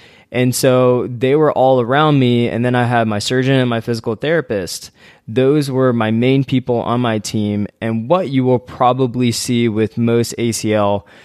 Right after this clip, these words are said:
injury situations. So gather your team,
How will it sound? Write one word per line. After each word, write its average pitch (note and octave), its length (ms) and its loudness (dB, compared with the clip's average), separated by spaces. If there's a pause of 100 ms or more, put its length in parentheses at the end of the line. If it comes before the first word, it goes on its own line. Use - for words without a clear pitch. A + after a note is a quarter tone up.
(140)
injury A#2 380 0
situations. G2+ 960 -6 (380)
So G2+ 280 -2 (100)
gather C3+ 300 2
your E3 220 2
team, B2 420 0